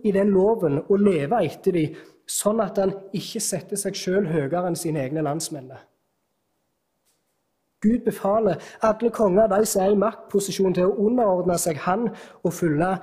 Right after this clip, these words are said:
hans lov, men sånn vil ikke den lovløse. Han er en lov for seg selv. Han vil framholde sin egen visdom som den ultimate sannhet, og han vil også heve seg over sine egne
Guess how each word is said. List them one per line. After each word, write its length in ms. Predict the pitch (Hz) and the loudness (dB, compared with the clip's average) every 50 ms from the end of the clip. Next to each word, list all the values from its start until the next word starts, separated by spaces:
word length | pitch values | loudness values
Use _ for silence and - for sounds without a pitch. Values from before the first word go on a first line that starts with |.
| - - - - - | -10 -16 -14 -6 -4
hans 300 | 165 180 196 196 - - | -2 0 0 0 0 0
lov, 320 | 180 185 196 165 139 - - - - - | 2 2 2 2 -2 -6 -12 -16 -8 -4
men 160 | 170 180 180 | -4 -4 -4
sånn 240 | - 185 202 214 202 | -4 -2 -2 0 0
vil 160 | 196 202 208 | 0 0 0
ikke 220 | 202 202 - 165 | 0 -2 -2 -4
den 100 | 156 147 | -2 -2
lovløse. 600 | 143 131 123 120 131 131 139 - - - 143 120 - - _ _ _ _ _ _ _ _ _ _ _ _ _ _ _ _ _ _ _ _ - | -2 -4 -4 -4 -6 -6 -6 -6 -8 -8 -10 -14 -18 -20 _ _ _ _ _ _ _ _ _ _ _ _ _ _ _ _ _ _ _ _ -2
Han 100 | 185 208 | 2 2
er 80 | 202 196 | 2 2
en 80 | 190 | 2
lov 220 | 185 180 190 208 202 | 2 2 2 0 0
for 160 | - 190 180 | -2 -2 -2
seg 160 | 165 - 170 - | -2 -4 -6 -4
selv. 400 | - - 180 196 180 143 120 - - - - _ _ _ _ _ _ _ _ _ _ _ _ _ _ _ _ _ _ _ _ _ _ _ _ _ _ _ _ _ _ _ _ _ _ _ _ _ _ _ _ _ _ - | -2 0 0 2 2 0 -2 -6 -12 -20 -20 _ _ _ _ _ _ _ _ _ _ _ _ _ _ _ _ _ _ _ _ _ _ _ _ _ _ _ _ _ _ _ _ _ _ _ _ _ _ _ _ _ _ 0
Han 80 | 196 214 226 | 2 2 4
vil 100 | 214 196 | 2 2
framholde 460 | - 202 196 196 208 208 202 190 185 | 0 -2 -2 0 0 2 2 2 2
sin 160 | - 196 196 196 | 2 2 4 4
egen 240 | 170 156 175 226 | 2 2 0 0
visdom 460 | 226 196 170 151 143 - - 196 202 185 | 0 2 2 0 0 0 0 0 0 0
som 160 | - 190 175 | 0 0 0
den 160 | 175 165 156 156 - - - - _ - | 2 0 -2 -2 -4 -10 -20 -8 _ -2
ultimate 640 | 202 190 - 196 190 180 170 180 196 196 - 170 - | -2 0 0 0 0 0 0 0 -2 -2 -4 -4 -4
sannhet, 400 | 175 170 180 185 165 151 143 160 | -2 -2 -2 -2 -2 -2 -2 0
og 240 | 156 160 151 156 - - - - - | 0 -2 -2 -4 -8 -16 -18 -8 -4
han 120 | 185 190 190 | -2 0 2
vil 100 | 185 180 | 2 2
også 220 | 175 190 196 - | 0 0 -2 -2
heve 380 | 175 185 165 147 135 151 196 202 - | -2 -2 -2 -2 -4 -4 -4 -4 -2
seg 220 | - 185 180 - - 202 | -2 -2 -4 0 0 0
over 320 | 180 165 147 135 147 196 196 | 2 2 0 0 0 -2 -2
sine 300 | - - 180 180 165 143 139 | 0 0 0 0 0 -2 -4
egne 260 | 135 - 175 185 190 | -4 -2 0 0 0